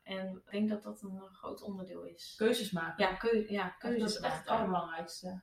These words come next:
Speaker 2: Ja. Ja, en ik wil ook echt het goede voorbeeld geven. Dus ik vind ook dat ik dat moet doen.
Speaker 1: Ja, een soort voorbeeldfunctie.
Speaker 2: Ja, en ik heb ook echt wel eens momenten dat ik denk van, "Oh, dat is zo leuk, dat wil ik zo graag doen."
Speaker 1: Ja.
Speaker 2: Maar dan toch wijs ik het af. Want ik weet, anders ga ik mezelf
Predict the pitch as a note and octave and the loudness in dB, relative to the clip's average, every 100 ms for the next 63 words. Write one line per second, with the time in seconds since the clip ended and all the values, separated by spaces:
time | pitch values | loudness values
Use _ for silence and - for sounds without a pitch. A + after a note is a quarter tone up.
0 | - A3 G3+ - - _ _ _ _ _ | -6 0 0 0 -10 _ _ _ _ _
1 | C4+ A#3 G#3 A#3+ A3+ - - - A3 G3 | 8 10 10 8 8 6 2 0 2 4
2 | F3+ F3 F3 B3+ A#3+ E3+ F3 F#3+ G#3 G3 | 4 2 2 2 2 0 -4 -2 2 4
3 | F#3+ - F#3+ F3+ F3+ F3 E3+ G#3 F#3+ F#3 | 2 0 0 0 0 -2 2 6 6 4
4 | - - G#3 - - C#4+ C#4 A#3 C4 - | 0 2 2 2 2 2 4 4 4 2
5 | - D#3+ - - - G#3 D#4 D4+ A3+ C#4+ | -6 -8 -8 -6 2 10 12 12 12 10
6 | D4 - - B3+ A#3 A#3 B3+ B3 G3+ A3+ | 12 12 12 10 10 10 8 8 6 6
7 | - - G3+ F#3 F#3 F#3+ - B3 C4 C4+ | 4 -2 -4 -4 -2 0 4 6 6 6
8 | G3+ G3+ G#3+ B3 D4+ C4 G3 G3 A#3 F#4+ | 4 2 6 10 10 8 4 6 8 6
9 | A4 G#3 G3 - _ _ - G3 G3 D4 | 2 -2 -6 -8 _ _ 2 6 6 6
10 | C#4+ F#3+ F3+ - - - - - _ _ | 8 8 6 2 2 2 0 -12 _ _
11 | _ - G3 G3 A3 F#3+ - - - F#3 | _ -2 2 6 6 6 2 -10 -10 0
12 | F#3+ F#3+ - F#3 F3 G3+ G3 - | 4 4 4 2 4 4 4 -6